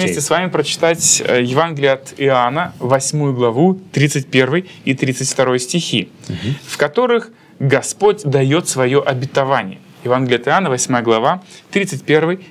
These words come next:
Speaker 2: и тридцать второй стихи. «Тогда сказал Иисус к уверовавшим в Него иудеям: „Если пребудете в Слове Мое, то вы истинно Мои ученики“». То есть он определяет учеников, которые претендуют на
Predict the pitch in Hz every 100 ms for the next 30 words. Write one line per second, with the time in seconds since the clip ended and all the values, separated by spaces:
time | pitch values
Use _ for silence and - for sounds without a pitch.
0 | - 151 156 143 127 - 117 120 117 -
1 | - - 127 - 101 - - - - 113
2 | 113 175 220 - 131 131 135 139 - 98
3 | - - - - - 139 127 202 220 175
4 | 139 - 131 113 120 117 139 - 139 127
5 | 117 117 92 92 - - - - - 135
6 | - 139 151 160 143 180 151 143 123 -
7 | 165 226 226 185 139 113 95 - - -
8 | - 117 120 - 214 233 - 143 123 104
9 | 104 113 113 104 104 101 - - - -
10 | - 180 240 240 185 143 151 196 202 -
11 | - - - - 139 131 131 202 208 127
12 | 143 143 143 139 - 127 127 185 185 175
13 | - 127 123 120 117 113 110